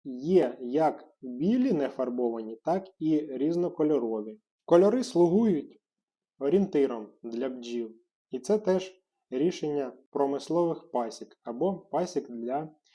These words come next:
виведення маток. Саме асортимент, який пропонує виробник, е, Бістар, дає змогу пасічникам підібрати для себе оптимальний вулик для пакетних пасік, для пасік медового направлення,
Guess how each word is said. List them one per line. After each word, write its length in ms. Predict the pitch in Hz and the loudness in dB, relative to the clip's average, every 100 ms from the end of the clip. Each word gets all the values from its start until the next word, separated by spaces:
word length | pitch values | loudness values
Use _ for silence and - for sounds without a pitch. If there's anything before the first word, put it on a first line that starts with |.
| _ _ | _ _
виведення 560 | 117 156 165 131 120 117 | -4 0 0 -4 -6 -8
маток. 560 | 110 101 98 104 _ _ _ | -8 -10 -12 -20 _ _ _
Саме 380 | - 180 180 160 | 2 4 4 0
асортимент, 840 | 160 156 170 160 175 208 262 214 | 0 2 0 0 0 0 0 -4
який 500 | 131 139 139 160 147 139 - | 0 0 2 0 0 -4 -4
пропонує 680 | 143 139 151 151 131 127 127 - | -4 0 -2 0 0 -2 -6 -10
виробник, 640 | 127 143 143 135 131 - _ 123 | -4 -2 0 -2 -6 -8 _ -14
е, 100 | 117 | -6
Бістар, 600 | 139 139 - 120 110 - _ - - | -6 -6 -2 -2 -4 -12 _ -20 -4
дає 300 | 143 175 185 | 0 4 4
змогу 580 | 147 190 226 180 147 - | 4 4 4 4 0 0
пасічникам 720 | 175 202 160 - 135 127 123 | 2 2 0 -4 -6 -6 -6
підібрати 560 | 131 131 143 160 139 135 | -4 -4 0 0 -2 -4
для 180 | 127 | -6
себе 340 | 127 165 156 135 | -4 -2 0 0
оптимальний 680 | - 131 139 151 139 131 | -2 -8 -6 -2 -2 -2
вулик 420 | 123 156 147 135 - | -2 0 0 0 -4
для 420 | 123 131 127 113 - _ _ | -6 -2 -2 -4 -10 _ _
пакетних 600 | 160 160 147 139 139 139 | -2 2 0 0 -4 -6
пасік, 480 | 131 123 123 117 - _ | -6 -6 -6 -12 -14 _
для 300 | 123 127 151 | -6 0 0
пасік 500 | 151 180 170 - 143 | 2 2 0 -2 -6
медового 580 | 143 175 143 135 135 135 | -2 0 2 2 2 -2
направлення, 680 | 135 131 127 123 117 117 | -8 -8 -4 -4 -6 -8